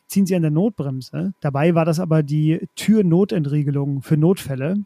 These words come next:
Die darf aber eigentlich nicht aufgehen während der Fahrt. Und der Zug fuhr schon.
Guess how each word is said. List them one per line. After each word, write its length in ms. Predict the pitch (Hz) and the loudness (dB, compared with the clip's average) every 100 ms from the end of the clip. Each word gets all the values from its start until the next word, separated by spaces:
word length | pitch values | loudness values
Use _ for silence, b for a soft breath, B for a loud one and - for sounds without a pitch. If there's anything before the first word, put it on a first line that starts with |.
| _ _ _ _ _ - | _ _ _ _ _ -4
Die 60 | |
darf 200 | 156 185 | 2 2
aber 160 | 185 175 | 4 2
eigentlich 240 | 180 185 | 2 2
nicht 180 | 160 180 | 2 0
aufgehen 440 | 202 - 147 131 139 | -2 -4 -6 -6 -4
während 180 | 147 | -4
der 60 | 151 | -4
Fahrt. 400 | 151 156 127 - - | -2 -2 -4 -14 -10
Und 100 | 151 | -6
der 100 | 143 | -4
Zug 180 | 170 | -4
fuhr 160 | - 185 | 2 0
schon. 320 | 170 156 196 | 2 0 -2